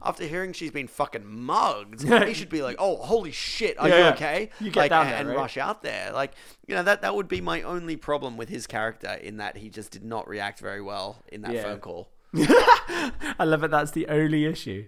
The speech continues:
Speaker 2: That's <laughs> it's, it's
Speaker 1: Yeah,
Speaker 2: very,
Speaker 1: otherwise,
Speaker 2: very specific.
Speaker 1: otherwise,
Speaker 2: Yeah.
Speaker 1: charming
Speaker 2: Spot
Speaker 1: guy,
Speaker 2: on.
Speaker 1: really
Speaker 2: Well, well
Speaker 1: charming
Speaker 2: done, Paul.
Speaker 1: guy, but, but Jesus, man, you gotta react a little better.
Speaker 2: Yeah, definitely. Like, especially to a mugging, a potential murdering, which
Speaker 1: Yeah.
Speaker 2: also she handled with great aplomb.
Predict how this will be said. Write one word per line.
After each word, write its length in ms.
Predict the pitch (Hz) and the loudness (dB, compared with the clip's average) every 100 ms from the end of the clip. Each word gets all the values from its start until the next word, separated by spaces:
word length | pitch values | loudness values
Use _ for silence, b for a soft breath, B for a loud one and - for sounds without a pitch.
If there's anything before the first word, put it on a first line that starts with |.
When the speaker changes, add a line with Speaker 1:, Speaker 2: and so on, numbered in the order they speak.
| - | -10
Speaker 2:
That's 180 | 139 160 | -8 2
<laughs> 0 | |
it's, 140 | 175 | 8
it's 280 | 240 - - | 8 6 2
Speaker 1:
Yeah, 160 | 170 147 | 2 4
Speaker 2:
very, 160 | 156 | 6
Speaker 1:
otherwise, 440 | 156 214 160 170 170 | 6 8 8 8 4
Speaker 2:
very 80 | |
specific. 160 | 175 202 | 2 4
Speaker 1:
otherwise, 240 | 202 - | 2 2
Speaker 2:
Yeah. 160 | 175 220 | -2 0
Speaker 1:
charming 340 | 226 196 190 | 2 2 0
Speaker 2:
Spot 140 | 165 160 | 2 6
Speaker 1:
guy, 220 | 180 196 | 8 8
Speaker 2:
on. 120 | 143 | 6
Speaker 1:
really 160 | 175 190 | 2 4
Speaker 2:
Well, 120 | 180 | 6
well 80 | 190 | 6
Speaker 1:
charming 340 | 185 185 175 | 6 4 2
Speaker 2:
done, 20 | |
Paul. 100 | 131 | 0
Speaker 1:
guy, 200 | 131 160 | 0 0
but, 320 | 160 143 135 - | 0 -2 -2 -6
but 160 | 131 | -8
Jesus, 380 | - 160 147 127 | -4 -4 -4 -8
man, 240 | 131 127 123 | -8 -8 -6
you 60 | |
gotta 180 | 127 127 | -6 -6
react 300 | 127 123 - | -6 -6 -8
a 40 | 117 | -10
little 180 | 113 | -8
better. 300 | 107 110 107 - | -4 -4 -4 -2
Speaker 2:
Yeah, 600 | 131 131 131 131 131 127 | 0 0 0 0 0 -2
definitely. 420 | 143 135 113 104 | -4 -6 -6 -6
Like, 220 | 120 156 | -2 -2
especially 400 | 165 - 208 156 | -4 -4 -4 -4
to 140 | - 143 | -2 0
a 60 | |
mugging, 440 | 131 135 123 107 - | 4 2 2 -6 -8
a 60 | 139 | 8
potential 580 | - - 175 - 175 | 8 10 6 6 -2
murdering, 580 | 156 165 160 127 113 113 165 | 2 4 4 2 -2 -4 -6
which 180 | 269 | -6
Speaker 1:
Yeah. 60 | 269 | -4
Speaker 2:
also 680 | 339 480 453 - 143 135 120 b b b | 0 2 2 0 0 0 -4 b b b
she 420 | - 392 415 359 | -8 -2 2 2
handled 680 | 277 214 220 151 120 117 107 | 2 0 0 -2 -2 -2 -4
with 440 | 120 123 117 110 | -4 -4 -4 -8
great 240 | - 185 147 | -8 -6 0
aplomb. 440 | - 139 107 87 | 4 4 4 -8